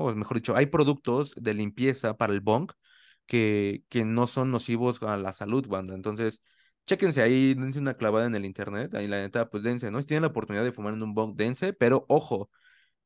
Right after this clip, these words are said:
cuidado, banda, porque es traicionero el bong, porque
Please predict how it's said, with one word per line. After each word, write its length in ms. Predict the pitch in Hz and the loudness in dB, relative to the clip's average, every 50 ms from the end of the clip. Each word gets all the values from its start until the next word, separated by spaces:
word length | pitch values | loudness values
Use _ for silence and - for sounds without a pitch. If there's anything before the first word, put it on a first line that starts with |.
| _ _ _ | _ _ _
cuidado, 440 | - 131 123 123 143 170 190 185 135 | 2 4 6 6 6 6 6 6 6
banda, 420 | 113 104 101 98 95 92 92 92 - | 6 6 4 2 0 0 -2 -4 -4
porque 460 | - 110 110 - 113 104 107 117 127 | -4 -4 -2 0 2 4 4 6 4
es 100 | 127 123 | 2 2
traicionero 460 | - 151 156 143 - 123 110 120 127 131 | 0 0 -2 0 -2 -2 -2 0 2 2
el 80 | 123 113 | 2 2
bong, 260 | 117 120 123 123 123 | 2 2 0 0 -2
porque 500 | - 110 - - 104 98 95 92 95 | -4 -6 -4 -2 -2 -2 -2 -2 -6